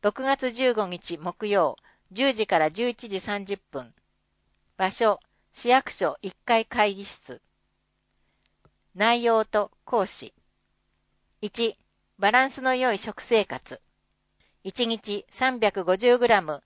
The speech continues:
野菜を食べましょう。講師、岡野春江さん。公益社団法人、埼玉県栄養士会管理栄養士。二、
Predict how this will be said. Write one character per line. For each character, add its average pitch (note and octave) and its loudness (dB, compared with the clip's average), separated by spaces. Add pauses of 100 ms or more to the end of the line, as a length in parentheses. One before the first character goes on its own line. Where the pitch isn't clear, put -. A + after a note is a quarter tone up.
(320)
野 E3+ -6
菜 B3 4
を A#3+ 2
食 A#3 -4
べ A3 0
ま A3+ -2
し - -4
ょ C#3+ 0 (800)
う。 - -20 (240)
講 A#3 0
師、 - -10 (380)
岡 B3 0
野 F3 -4
春 F3 -2
江 G3+ 2
さ F3 -2
ん。 D3 -12 (1300)
公 A#3 4
益 A#3+ 2
社 A3+ 2
団 A3 2
法 G#3+ -2
人、 C#3 -14 (240)
埼 A#3 2
玉 A3+ 0
県 D#3 -4
栄 A#3 2
養 A#3 4
士 - -10
会 C#3+ -2 (200)
管 A3 -4
理 A3 -4
栄 F#3+ 0
養 E3+ -4
士。 - -14 (1400)
二、 G#3+ -2